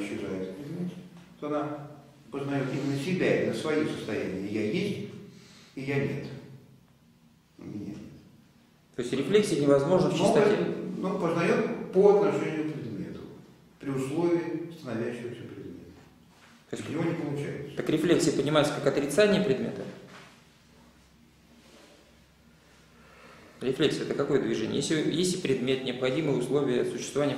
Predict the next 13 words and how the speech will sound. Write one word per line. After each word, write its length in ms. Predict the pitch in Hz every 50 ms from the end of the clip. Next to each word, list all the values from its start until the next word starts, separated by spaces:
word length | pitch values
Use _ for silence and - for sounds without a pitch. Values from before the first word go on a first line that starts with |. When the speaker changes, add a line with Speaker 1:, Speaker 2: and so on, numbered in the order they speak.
| -
Speaker 2:
формы, 320 | - 117 110 95 95 92 -
то 280 | 110 110 113 107 - - - - - - -
рефлексия 500 | 123 123 123 143 156 - - - 117 113
и 20 |
возвращение 560 | 110 113 117 131 139 143 139 139 143 - 120
формы 440 | 120 - 135 127 117 - - - - - - - - - - - - - - - - - - -
в 60 | - -
себя 320 | - - 135 131 135 123
есть 260 | 113 113 113 - -
что? 460 | - - - - 92 92 - - - - - - - - - - - - - - _ _ _ - - - -
Форма 420 | - 156 175 180 139 123 123 - -
отрицает 640 | - - - 131 127 - - 135 127 120 - - -
предмет 440 | 113 110 - - 151 196 233 -